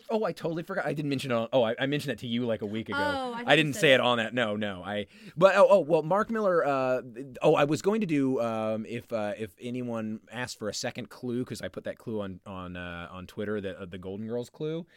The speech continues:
Speaker 1: The second clue I was gonna say is the movie has a connection to Pel-, Penelope Ann Miller, which is that Mark Miller is Penelope Ann Miller's,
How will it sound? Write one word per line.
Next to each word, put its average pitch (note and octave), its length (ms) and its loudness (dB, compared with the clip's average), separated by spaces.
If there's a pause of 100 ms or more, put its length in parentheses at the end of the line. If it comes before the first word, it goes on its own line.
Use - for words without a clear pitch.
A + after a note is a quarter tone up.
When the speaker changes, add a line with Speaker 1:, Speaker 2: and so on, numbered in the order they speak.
(160)
Speaker 1:
The - 80 -8
second D3 300 2
clue C3+ 160 0
I - 20 2
was G#2+ 100 -2
gonna G#2+ 120 -8
say G#2 260 -2
is G#2 140 -4
the G#2 80 -8
movie G#2+ 220 -4
has F#2+ 140 -8
a F#2+ 60 -12
connection F#2+ 360 -10
to F2+ 60 -12
Pel-, F2+ 280 -12
Penelope F#2 420 -10
Ann F2 180 -10
Miller, F#2 360 -8 (540)
which G#2 260 -4
is F#2+ 100 -2
that F#2+ 120 -8
Mark G#2+ 220 -2
Miller F#2+ 280 -2
is F2 80 -8
Penelope F2 420 -8
Ann E2+ 160 -10
Miller's, E2 460 -12